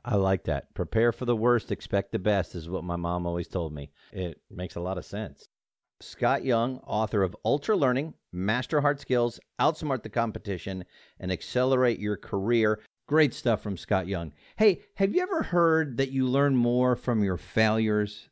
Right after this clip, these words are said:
than you do from your successes? I've heard that a lot. You probably have too. Things like this from Winston Churchill.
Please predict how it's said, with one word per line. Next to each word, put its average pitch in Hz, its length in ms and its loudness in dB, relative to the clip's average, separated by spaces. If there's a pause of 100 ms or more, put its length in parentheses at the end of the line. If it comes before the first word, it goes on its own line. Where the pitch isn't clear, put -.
(180)
than 107 200 2
you 101 100 2
do 101 200 2
from 98 220 -2
your 92 120 0
successes? 87 720 -8 (1080)
I've 202 160 -2
heard 151 160 2
that 107 140 4
a - 20 2
lot. 92 400 2
You 143 120 -4
probably 120 360 2
have 95 280 0
too. 90 260 0
Things 147 400 -2
like 107 240 -4
this 113 240 0
from 104 220 -2
Winston 107 340 -2
Churchill. 104 520 -6